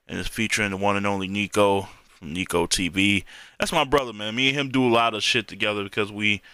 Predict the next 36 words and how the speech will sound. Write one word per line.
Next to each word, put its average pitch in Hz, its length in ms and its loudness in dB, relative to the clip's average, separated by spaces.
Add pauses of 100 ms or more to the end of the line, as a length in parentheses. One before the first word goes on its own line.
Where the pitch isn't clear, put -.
(420)
I 107 80 2
don't 127 80 2
know, 117 140 4
a - 20 4
lot 117 140 4
of 120 80 -2
people 113 240 -6
like 113 240 2
our 104 100 2
chemistry 113 540 0
'cause 104 160 2
we 113 100 0
disagree, 110 800 2
but 98 200 -4
then 104 200 2
we 107 100 2
agree. 107 560 2 (440)
And 107 120 0
I 117 160 4
don't 120 120 2
know, 113 160 6
he's 107 100 2
just 107 180 0
down 113 280 2
to 104 120 0
earth, 107 360 4
and 98 80 -2
he's 110 100 -4
doing 101 340 -2
great 101 240 0
shit 107 200 2
in 101 60 -2
his 95 120 -4
community 104 400 0
as 92 160 -2
well, 107 460 4